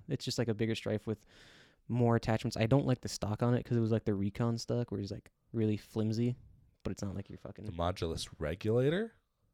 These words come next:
Speaker 2: That
Speaker 1: Oh, the
Speaker 2: looks
Speaker 1: re-
Speaker 2: kinda cool.
Speaker 1: See, the Regulator, I can't remember when they came out with that, but the Regulator is wo-, it's single fire, three round burst, and fully automatic.
Speaker 2: No shit. It has,
Speaker 1: Yeah.
Speaker 2: it has the three.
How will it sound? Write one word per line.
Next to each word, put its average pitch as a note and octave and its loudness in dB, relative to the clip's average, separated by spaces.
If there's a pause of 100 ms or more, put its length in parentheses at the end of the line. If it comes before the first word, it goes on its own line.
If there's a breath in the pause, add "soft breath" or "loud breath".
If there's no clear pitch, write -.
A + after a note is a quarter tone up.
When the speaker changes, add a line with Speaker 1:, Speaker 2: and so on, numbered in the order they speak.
(220)
Speaker 2:
That C#3+ 0
Speaker 1:
Oh, C#3+ 2
the C3+ 2
Speaker 2:
looks A#2 4
Speaker 1:
re- A2+ 0
Speaker 2:
kinda G2+ 0
cool. G#2 0
Speaker 1:
See, C3 0
the G#2+ 2
Regulator, C#3+ 6 (480)
I A#2+ -4
can't C3+ 2
remember C3 4 (1400 loud breath)
when A2+ 0 (340)
they A#2 -2
came B2 -2
out B2 0
with B2 -4
that, B2 0
but A#2 0
the G#2+ 0
Regulator B2 6
is A2 2 (880)
wo-, A#2 2
it's - -2
single D#3 4
fire, E3+ 0 (160)
three C3+ 6
round C3 4
burst, A#2 0
and G#2+ -6
fully G#2 0
automatic. C#2+ -8 (560)
Speaker 2:
No B2+ 4
shit. D3+ 6
It G2+ -2
has, A#2 4
Speaker 1:
Yeah. G#2 4
Speaker 2:
it G#2 -6
has A#2+ 4
the A2+ -2
three. C3 -4